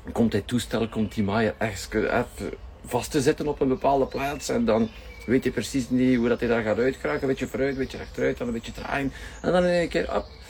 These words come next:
ehm, is hij de hindernis voorbij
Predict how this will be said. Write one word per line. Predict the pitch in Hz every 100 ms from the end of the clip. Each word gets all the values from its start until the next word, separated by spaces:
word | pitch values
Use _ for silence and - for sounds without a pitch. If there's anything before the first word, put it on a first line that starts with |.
| - - -
ehm, | 135 135 131 127 127
is | 117 131 131
hij | 131
de | 123 120 110
hindernis | 131 139 127 127
voorbij | - 110 131 156